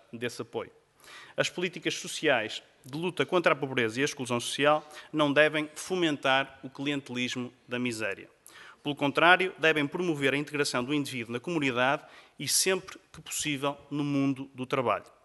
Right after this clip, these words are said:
Por isso, mais do que pressurosas declarações de circunstância, prometendo a erradicação dos sem-abrigo, esquecendo os fatores inerentes a tão complexa realidade e não revelando sequer uma ideia concreta sobre como alcançar tal desidrato,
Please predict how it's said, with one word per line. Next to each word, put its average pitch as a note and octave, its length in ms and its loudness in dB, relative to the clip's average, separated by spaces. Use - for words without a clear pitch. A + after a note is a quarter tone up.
Por F3 120 2
isso, - 300 4
mais F#3 300 6
do E3+ 80 -4
que - 120 -18
pressurosas B2+ 680 2
declarações D3+ 480 0
de - 60 -6
circunstância, - 720 -4
prometendo D3+ 540 0
a - 20 0
erradicação C#3+ 640 -2
dos - 100 -10
sem-abrigo, C3 560 -4
esquecendo F3+ 500 4
os G3 80 -4
fatores D#3+ 400 0
inerentes D3 640 2
a C3+ 80 -2
tão F3+ 200 0
complexa C#3+ 560 -2
realidade C3+ 640 -2
e D#3 140 0
não G#3 280 4
revelando D#3+ 460 0
sequer - 540 0
uma C#3 160 2
ideia E3 300 2
concreta C#3+ 640 0
sobre C3+ 300 -8
como F3+ 340 -8
alcançar E3 720 0
tal C#3+ 200 6
desidrato, A#2 640 2